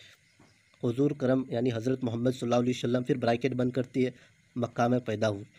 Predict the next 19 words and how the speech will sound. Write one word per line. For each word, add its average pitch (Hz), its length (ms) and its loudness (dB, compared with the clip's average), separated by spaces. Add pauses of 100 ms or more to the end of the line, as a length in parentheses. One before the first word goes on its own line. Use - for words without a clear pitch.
(140)
तो - 120 -16
क्वेश्चन 143 300 2
जब 156 180 2
किसी - 220 -2 (100)
ख़ास 127 500 4
लफ्ज़ 127 320 4
या 139 160 4
जुमला 120 300 2
की 123 140 -6
वजूहात 117 440 0
करनी 104 280 -4
हो 98 160 -8 (400)
और 123 120 2
उसे 160 260 0 (260)
अलग 139 280 4
जुमला 123 320 4
में 135 120 2
इस्तेमाल 123 360 0
करना 120 340 0